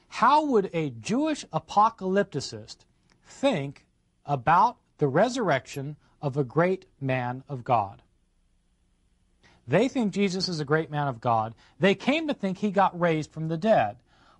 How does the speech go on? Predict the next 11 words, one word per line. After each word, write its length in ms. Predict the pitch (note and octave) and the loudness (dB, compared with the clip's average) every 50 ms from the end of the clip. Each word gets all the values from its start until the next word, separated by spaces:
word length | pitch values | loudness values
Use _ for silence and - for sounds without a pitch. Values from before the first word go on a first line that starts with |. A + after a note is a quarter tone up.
| _ _ | _ _
What 260 | A#3 D4 D#4+ - _ | 2 2 2 -2 _
conclusions 880 | - E4+ F4 E4 - - - D#4+ E4+ E4 D4+ A3 E3 F#3 G3+ A3 G3+ D3+ | -8 -6 -6 -6 -8 -8 0 2 2 4 4 2 2 0 0 0 -2 -2
would 360 | C#3 D#3 G3+ G#3+ F#3 D#3 C#3 | 0 -2 -2 -2 -2 -2 0
they 200 | F3+ F#3+ F#3 F#3 | 2 2 2 0
draw? 540 | E3 E3+ F3 G#3 G#3+ E3 B2 G#2+ A2+ - - _ _ _ _ _ _ _ _ _ _ _ _ _ _ _ _ _ - - - _ - - _ _ _ _ _ _ _ _ _ _ _ _ _ _ _ - | -4 0 2 4 4 4 2 0 -2 -6 -16 _ _ _ _ _ _ _ _ _ _ _ _ _ _ _ _ _ -20 -20 -20 _ -20 -20 _ _ _ _ _ _ _ _ _ _ _ _ _ _ _ 2
I 140 | E3+ A#3 D#4 | 2 2 4
find 300 | - - C#4+ C#4 B3+ A#3 | 4 4 4 4 6 4
it 100 | G3+ F3+ | 4 4
interesting 560 | G#3 B3+ B3+ - F#3+ D#3+ - - D3+ C3 C3+ | 4 2 4 2 0 -4 -4 -4 -6 -6 -4
that 140 | C3+ D3 C#3 _ _ | -6 -8 -10 _ _
ma-, 240 | D3+ D#3 D3+ F3+ | -6 0 2 2